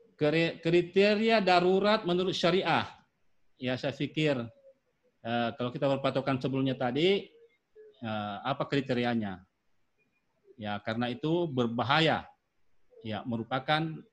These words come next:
eh, sesuatu yang harus dilakukan untuk penyelamatan diri, harta dan seterusnya. Tidak berhubungan dengan maksiat. Nah, jadi jangan sampai maksiat karena di era perjudian misalnya ada perkelahian langsung darurat,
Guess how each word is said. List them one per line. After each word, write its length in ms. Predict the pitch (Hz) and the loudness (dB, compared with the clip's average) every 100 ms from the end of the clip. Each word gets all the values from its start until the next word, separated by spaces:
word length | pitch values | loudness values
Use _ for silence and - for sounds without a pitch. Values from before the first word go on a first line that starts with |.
| _ 113 | _ -10
eh, 160 | 110 | -10
sesuatu 640 | 107 113 127 120 139 160 190 - _ _ _ _ - | -10 -8 -4 -4 -2 -4 -4 -12 _ _ _ _ -4
yang 140 | 123 | -4
harus 80 | 123 | 0
dilakukan 400 | 123 120 123 139 | -2 -2 -2 -2
untuk 320 | 127 120 139 - | -2 -4 -6 -2
penyelamatan 480 | 120 120 117 117 | 0 0 0 0
diri, 400 | 117 131 120 95 - _ _ _ _ _ _ _ _ - | 4 4 2 -2 -10 _ _ _ _ _ _ _ _ -6
harta 260 | 110 - | -6 -2
dan 160 | 117 107 | -2 -2
seterusnya. 380 | - 98 - _ _ _ _ _ _ _ _ _ _ _ _ | -4 -14 -16 _ _ _ _ _ _ _ _ _ _ _ _
Tidak 240 | 139 156 175 | 0 4 4
berhubungan 400 | 170 147 165 170 | 4 2 2 4
dengan 160 | 156 131 | 2 0
maksiat. 340 | - 170 123 - _ _ _ _ _ _ _ _ _ - | 0 2 2 -2 _ _ _ _ _ _ _ _ _ -14
Nah, 540 | 92 80 71 69 62 | -12 -12 -18 -20 -20
jadi 320 | 98 113 147 | -14 -10 -6
jangan 240 | 123 127 127 | -4 -2 -2
sampai 560 | 147 147 151 139 131 | -2 -2 -2 0 0
maksiat 800 | 127 131 117 - 160 160 _ - | 0 -4 -6 0 0 0 _ -10
karena 240 | 127 127 120 | -4 -4 -2
di 160 | 123 | 0
era 160 | 131 131 | 2 2
perjudian 480 | 131 123 139 151 143 | 2 0 2 2 2
misalnya 340 | 131 139 135 | 0 -2 -2
ada 80 | 135 | -2
perkelahian 640 | 131 131 135 160 175 170 | -2 0 0 4 2 2
langsung 420 | 147 156 202 180 | -2 -2 -4 -2
darurat, 480 | 170 214 277 254 | 2 2 4 4